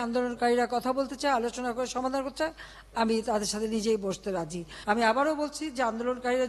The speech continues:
যদি আলোচনা করতে চায়, আমি এখনও রাজি, যে কোনো সময় তারা আসতে পারে, আলোচনা করতে পারে, দরকার হলে তাদের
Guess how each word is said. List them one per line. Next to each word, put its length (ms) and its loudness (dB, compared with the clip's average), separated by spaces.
যদি 200 -2
আলোচনা 380 0
করতে 260 -4
চায়, 220 0
আমি 180 0
এখনও 280 2
রাজি, 280 0
যে 100 -2
কোনো 220 -2
সময় 200 -2
তারা 160 2
আসতে 180 -8
পারে, 200 -2
আলোচনা 400 2
করতে 180 2
পারে, 120 4
দরকার 180 0
হলে 160 -2
তাদের 180 0